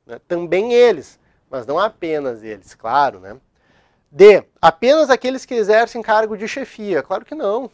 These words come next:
qualquer agente público, a qualquer título, que tenha qualquer vínculo, que exerça qualquer cargo, lembram? Então, <clears throat> também não. E aí a letra E, qualquer pessoa, servidor ou não.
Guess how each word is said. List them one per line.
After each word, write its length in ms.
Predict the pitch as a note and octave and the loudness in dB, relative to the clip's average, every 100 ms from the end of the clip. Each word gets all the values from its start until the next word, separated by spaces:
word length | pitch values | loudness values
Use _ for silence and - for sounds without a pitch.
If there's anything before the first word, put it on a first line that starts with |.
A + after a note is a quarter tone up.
| _ | _
qualquer 600 | - F#3 - - E3+ F3 G#3+ | -6 -6 -8 -6 0 0 0
agente 360 | A#3 A3+ A#3+ | -6 -10 -12
público, 600 | - A#3 B3 C4 - _ _ _ - | -14 -10 -10 -10 -16 _ _ _ -10
a 80 | D3+ | -8
qualquer 560 | - E3 - F#3 G3+ | -6 -6 -4 0 0
título, 540 | G#3 - F#3+ F3+ F#3+ F#3+ _ | -2 -16 -16 -16 -18 -20 _
que 80 | - | -16
tenha 180 | F#3+ F3 | -10 -8
qualquer 520 | E3+ D3+ E3+ E3 G3 | -8 -8 -4 0 0
vínculo, 420 | D#3 E3+ F3+ F3+ | -4 -10 -10 -14
que 100 | E3+ | -14
exerça 320 | D3+ C3+ D#3+ E3+ | -14 -12 -14 -12
qualquer 540 | D3 - - D#3+ F#3 | -12 -12 -6 -4 -4
cargo, 580 | - D#3 D#3+ E3 E3+ F3+ _ _ | -4 -4 -2 -4 -8 -20 _ _
lembram? 380 | A#2+ D3 A#3 A#3 - _ _ | -10 -6 -6 -8 -16 _ _
Então, 240 | D3 C#3+ - _ - | -12 -12 -12 _ -20
<clears throat> 260 | D3+ _ | -20 _
também 280 | G3+ G3+ F3+ | -8 -4 -4
não. 260 | A#3 F3 - _ _ | -4 -6 -8 _ _
E 40 | F4+ | -8
aí 140 | E4 | -6
a 60 | F4 | -6
letra 420 | D#4+ F4 F#4 D#4 | -6 -6 -6 -4
E, 160 | F3 F3 | -4 -6
qualquer 320 | - G#3 A3 G#3 | -6 -4 -4 -4
pessoa, 500 | C4 - F3 E3 E3+ _ - | -6 -8 -6 -6 -8 _ -18
servidor 440 | - G#3 G#3 F3+ | -14 -14 -10 -10
ou 140 | F3+ G3 | -8 -6
não. 260 | D#3+ D3 | -6 -8